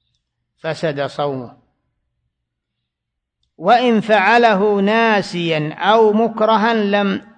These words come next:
لم يفسد. إن فعل شيء من هذه المحذورات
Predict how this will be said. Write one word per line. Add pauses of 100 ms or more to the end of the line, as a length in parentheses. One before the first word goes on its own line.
(200)
لم
يفسد. (1700)
إن (600)
فعل
شيء
من
هذه
المحذورات